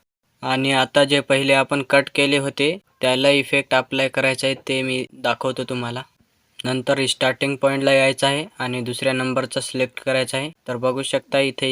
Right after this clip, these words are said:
इफेक्ट कोणता अप्लाय केलेला आहे आणि त्याची सेटिंगसुद्धा बघू शकता.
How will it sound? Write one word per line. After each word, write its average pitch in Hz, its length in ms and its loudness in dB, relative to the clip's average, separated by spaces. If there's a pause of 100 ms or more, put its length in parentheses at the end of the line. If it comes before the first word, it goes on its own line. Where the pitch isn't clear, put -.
इफेक्ट 127 360 -6
कोणता 123 360 0
अप्लाय 127 280 -2
केलेला 123 360 -4
आहे 127 160 -6 (160)
आणि 127 280 -4
त्याची 135 220 2
सेटिंगसुद्धा 135 720 -2
बघू 127 220 -2
शकता. 127 360 -6